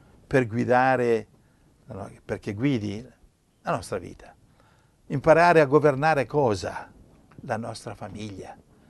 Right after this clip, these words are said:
moglie, figli, mariti, figli, guidare con lo Spirito di Dio. In amore, con la parola di Dio. E poi che altro dobbiamo insegnare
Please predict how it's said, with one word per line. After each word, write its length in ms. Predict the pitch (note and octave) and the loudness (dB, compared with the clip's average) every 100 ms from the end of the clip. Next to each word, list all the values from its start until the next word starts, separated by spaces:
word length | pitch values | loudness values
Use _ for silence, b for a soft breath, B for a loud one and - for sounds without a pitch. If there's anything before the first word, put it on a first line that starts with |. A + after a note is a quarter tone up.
| b _ | b _
moglie, 440 | G#2 A2+ A#2 G2 - | -6 -4 -4 -8 -14
figli, 560 | - B2 C#3 G2 F#2 - _ _ _ _ | -8 -4 -4 -6 -12 -18 _ _ _ _
mariti, 500 | G#2+ G2+ B2+ A#2 G2+ | -2 0 -2 -4 -8
figli, 560 | - D3 D3 G#2+ G2 - b b b _ | -4 -2 -2 -4 -10 -14 b b b _
guidare 360 | A2 F#2+ G2+ A2+ | -12 -6 -6 -8
con 100 | F#2 | -14
lo 60 | |
Spirito 280 | - G2+ F#2 | -14 -14 -12
di 140 | F2 G2+ | -14 -10
Dio. 300 | A2 F2+ - _ _ b b - | -10 -10 -18 _ _ b b -8
In 160 | D3+ | -2
amore, 400 | E3 D#3+ G3+ F3 | 2 4 4 4
con 140 | - D#3+ | 2 -2
la 120 | E3 | 0
parola 340 | D3+ D#3+ E3 | 0 2 2
di 160 | C#3+ D3+ | 0 -2
Dio. 380 | F3 F#3 A2 - b b b _ | 0 4 2 0 b b b _
E 80 | C3 | -8
poi 240 | A#2 E3 F3 | 2 2 2
che 140 | C#3+ | 2
altro 220 | C#3+ D#3+ | 2 2
dobbiamo 240 | C3 B2+ B2+ | 0 0 -2
insegnare 640 | A2 A#2 A2 F#2+ F#2+ F2+ | -4 -4 -4 -4 -4 -8